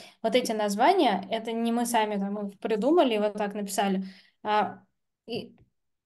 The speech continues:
внутри, э, библиотек Python, э, за-, э, ну, написан код, что если мы переопределяем функцию S T R,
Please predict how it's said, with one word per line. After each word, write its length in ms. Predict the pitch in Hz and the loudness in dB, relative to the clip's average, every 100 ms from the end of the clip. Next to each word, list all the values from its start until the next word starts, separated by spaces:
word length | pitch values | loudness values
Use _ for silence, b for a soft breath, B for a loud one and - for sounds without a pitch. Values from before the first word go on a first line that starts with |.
| _ | _
внутри, 800 | 247 220 240 240 262 247 226 214 196 | -16 -4 -2 2 4 4 2 0 -2
э, 380 | 208 208 202 | -4 -4 -2
библиотек 480 | 202 214 226 233 226 196 | -4 -2 0 0 -2 -2
Python, 480 | 214 311 392 262 - - - _ - | 2 4 4 2 -2 -16 -18 _ -12
э, 420 | 220 214 208 - _ _ _ _ _ _ _ _ | -6 -2 -2 -6 _ _ _ _ _ _ _ _
за-, 160 | 214 233 | 0 0
э, 360 | - 175 107 | 2 -2 -4
ну, 420 | 143 196 - - _ _ | -4 -4 -6 -16 _ _
написан 540 | 208 196 226 302 330 269 | -8 0 2 4 4 6
код, 240 | - 196 | 6 6
что 180 | - - | 2 -4
если 360 | 214 240 233 220 | 0 0 0 -4
мы 160 | 226 233 | -4 -2
переопределяем 760 | 220 208 202 220 214 233 220 208 | 0 0 0 0 0 2 2 0
функцию 420 | 233 214 226 220 | -4 -6 -4 -4
S 100 | 214 | 0
T 120 | 285 | 4
R, 180 | 349 | 6